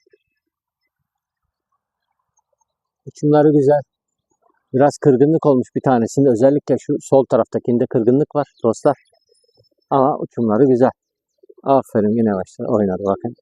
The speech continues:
Dört takla, beş, altı, yedi, sekiz, dokuz. Dokuz takla yaptı. Üstteki de üç takla, dört takla yapıyor.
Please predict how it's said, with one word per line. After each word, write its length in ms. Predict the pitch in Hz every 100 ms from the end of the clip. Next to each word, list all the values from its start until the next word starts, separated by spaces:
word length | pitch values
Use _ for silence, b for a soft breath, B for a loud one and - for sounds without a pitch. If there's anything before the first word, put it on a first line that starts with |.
| _ _ 143
Dört 260 | 139 135 -
takla, 320 | 107 - 110
beş, 160 | 131 -
altı, 320 | 147 117 -
yedi, 320 | 110 117 104 107 - _ _ _ _
sekiz, 680 | _ 392 - 123 120 - - _ _ _ _ _ -
dokuz. 560 | 123 - 139 - - _
Dokuz 300 | 127 127 135
takla 300 | - 110 -
yaptı. 280 | 98 - - 147 -
Üstteki 380 | - - 135 135
de 120 | 151 131 _
üç 180 | 151 -
takla, 360 | 135 113 147 135
dört 200 | 123 -
takla 240 | 110 117
yapıyor. 360 | 107 - 131